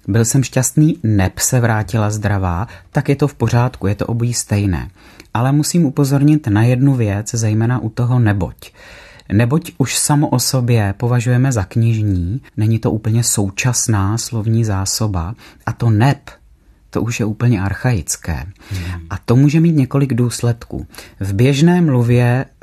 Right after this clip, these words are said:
Speaker 1: bych to asi nepoužíval, to neb, protože kromě toho, že ten člověk může vypadat trošku, že nám vypadl z času, tak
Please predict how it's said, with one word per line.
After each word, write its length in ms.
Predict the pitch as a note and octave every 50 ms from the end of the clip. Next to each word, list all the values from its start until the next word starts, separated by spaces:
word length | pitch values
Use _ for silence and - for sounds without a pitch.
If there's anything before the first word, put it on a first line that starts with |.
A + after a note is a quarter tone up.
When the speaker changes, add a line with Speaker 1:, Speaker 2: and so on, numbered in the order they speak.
| _
Speaker 1:
bych 200 | A#2+ A#2+ A2 -
to 160 | - - -
asi 220 | A#2+ B2 - - D3
nepoužíval, 840 | A2 F2+ - - F#2+ G2 G2+ G2+ G2 G#2 G2 F#2+ F2 E2+ E2 F#2+ G#2
to 160 | - A2+ A#2+
neb, 260 | A#2+ G2+ D#2 E2+ - - - - - - - - - - - -
protože 600 | - G2+ A2+ B2 - - - D3+ C#3+ B2 F2+ D2+ -
kromě 340 | - A#2 B2+ C3 C3 C3+ B2+
toho, 260 | - C3 B2 C3 C3
že 100 | C3 B2+
ten 180 | B2 C3 C3 C3
člověk 340 | - B2+ B2 B2+ B2+ -
může 260 | A#2 A#2+ A#2 A#2 C3 A#2+
vypadat 440 | A#2+ A2 - B2 A#2+ B2 A#2+ - - -
trošku, 340 | - A#2+ A#2 A2+ - - B2
že 100 | B2 B2+
nám 160 | B2+ B2+ B2
vypadl 340 | A#2 A2+ A#2 - B2 C3 B2+
z 100 | - -
času, 440 | - - - B2+ - - - A2 F2 - - - - - - -
tak 240 | - A2+ - -